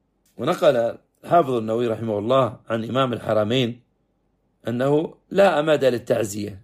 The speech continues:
بل يبقى بعد ثلاثة أيام وإن طال الزمان، لأن الغرض الدعاء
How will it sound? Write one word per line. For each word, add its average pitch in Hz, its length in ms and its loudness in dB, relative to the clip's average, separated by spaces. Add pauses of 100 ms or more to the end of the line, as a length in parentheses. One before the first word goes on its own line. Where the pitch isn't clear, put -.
(100)
بل 117 140 -4
يبقى 143 360 2
بعد 123 280 2
ثلاثة 120 420 -4
أيام 110 360 0
وإن 110 180 -6
طال 127 260 4
الزمان، 107 500 -2 (760)
لأن 117 140 -4
الغرض 147 520 2 (100)
الدعاء 127 600 0